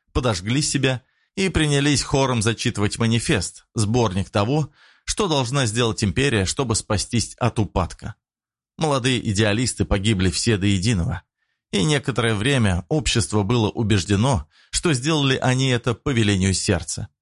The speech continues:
Однако расследование, проведенное седьмым отделением имперской канцелярии, недвусмысленно указывало на отличную организацию. И вскоре были обнаружены доказательства того,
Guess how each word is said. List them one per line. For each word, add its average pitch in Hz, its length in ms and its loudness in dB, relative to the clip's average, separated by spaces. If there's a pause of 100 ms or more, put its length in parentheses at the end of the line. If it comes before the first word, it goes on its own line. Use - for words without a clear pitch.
(440)
Однако 156 440 -2
расследование, 135 600 0
проведенное 110 600 2
седьмым 107 460 0
отделением 98 540 2
имперской 104 520 -2
канцелярии, 131 760 0 (300)
недвусмысленно 160 880 0
указывало 101 680 0
на 127 180 2
отличную 127 600 -2
организацию. 104 760 -2 (640)
И 220 60 0
вскоре 202 340 -2
были 151 180 2
обнаружены 113 600 0
доказательства 95 760 0
того, 110 460 0